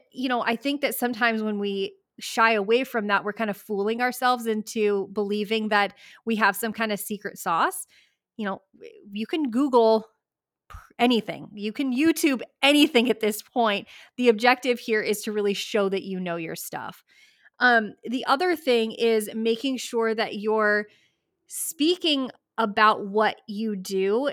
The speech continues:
in such a way that you're not coming across as salesy, but you're, you're getting the message into people's heads about what you do and who you serve. So one of the tips that we provide to clients is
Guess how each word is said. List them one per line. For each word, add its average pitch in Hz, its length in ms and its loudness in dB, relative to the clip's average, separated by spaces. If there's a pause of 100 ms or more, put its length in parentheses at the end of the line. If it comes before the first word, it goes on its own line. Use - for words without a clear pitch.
(100)
in 226 160 -2
such 233 300 -2
a 226 80 2
way 214 340 2
that 214 180 -4
you're 202 160 -4
not 202 420 -2
coming 233 360 -4
across 202 560 -2
as 311 140 -6
salesy, 302 540 -4
but 226 140 -4
you're, 214 540 0 (580)
you're 220 480 0 (560)
getting 294 580 2
the 240 140 -2
message 233 520 2
into 220 260 -4
people's 214 340 -4
heads 208 320 0
about 190 320 0 (100)
what 208 300 0
you 220 180 -2
do 202 200 0
and 185 120 -6
who 202 180 -6
you 175 200 -6
serve. 143 440 -12 (460)
So 214 600 2
one 240 200 -2
of 277 100 2
the 240 100 2
tips 214 540 -2
that 202 200 0
we 214 140 -2
provide 196 360 -2
to 190 80 -10
clients 190 460 -6
is 185 160 -6